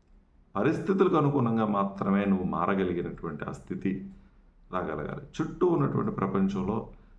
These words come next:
నీకు కొంతమంది తప్పుడు మనుషులు కనిపించవచ్చు నువ్వు వెళ్ళేటటువంటి ప్రయాణంలో. వాళ్ళతో కలిసి ప్రయాణం చేయాలి. అంత మాత్రం చేత నువ్వు తప్పుగా మారిపోవడం కాదు.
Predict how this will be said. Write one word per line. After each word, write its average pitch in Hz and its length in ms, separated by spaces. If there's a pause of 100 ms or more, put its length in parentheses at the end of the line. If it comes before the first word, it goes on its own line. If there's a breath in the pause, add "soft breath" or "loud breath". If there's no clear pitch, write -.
(100)
నీకు 98 120
కొంతమంది 113 460
తప్పుడు 139 260
మనుషులు 127 320
కనిపించవచ్చు 117 560
నువ్వు - 280
వెళ్ళేటటువంటి 95 540
ప్రయాణంలో. 87 640 (720 soft breath)
వాళ్ళతో 117 260
కలిసి 131 280
ప్రయాణం 139 400
చేయాలి. 127 640
అంత 98 180
మాత్రం 110 380
చేత 127 220
నువ్వు 110 280
తప్పుగా 123 360
మారిపోవడం 98 500
కాదు. 71 220